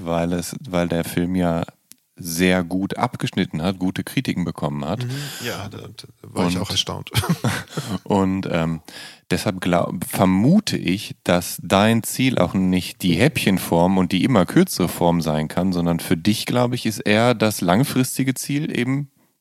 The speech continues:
Speaker 1: die Langfilmform, dass du, dass du da im Zweifel irgendwann Fuß fasst.
Speaker 2: Und
Speaker 1: Wenn
Speaker 2: das
Speaker 1: du denn, wenn du denn die Geschichte hast, die du erzählen möchtest. Weil ich ja gl-, befürchte, dass du ein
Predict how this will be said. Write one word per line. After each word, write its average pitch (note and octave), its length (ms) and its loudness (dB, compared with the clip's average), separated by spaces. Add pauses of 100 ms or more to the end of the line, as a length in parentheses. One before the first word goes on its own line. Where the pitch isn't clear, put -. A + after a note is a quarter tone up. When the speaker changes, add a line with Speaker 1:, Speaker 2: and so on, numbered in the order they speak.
(380)
Speaker 1:
die A#2 160 2
Langfilmform, D2+ 1200 2
dass - 240 -10
du, F#2 420 -2 (500)
dass - 200 -6
du G2+ 100 -2
da F#2+ 500 2 (300)
im - 120 -6
Zweifel D2 580 -4
irgendwann D2 580 -4 (300)
Fuß - 300 -4
fasst. - 400 -4
Speaker 2:
Und D#2 120 -6
Speaker 1:
Wenn G2+ 100 4
Speaker 2:
das G#2+ 100 4
Speaker 1:
du A2 100 2
denn, G2+ 320 2
wenn A2+ 160 4
du G#2 80 4
denn F#2 240 6
die - 80 4
Geschichte F#2+ 440 4
hast, D#2 220 -2
die F2+ 80 2
du D#2+ 240 0
erzählen G2+ 360 2
möchtest. D2 380 -4 (320)
Weil F2 160 4
ich - 80 -4
ja E2+ 160 2
gl-, E2 180 -6
befürchte, G#2 920 2
dass F#2 180 0
du - 100 -2
ein F2+ 160 2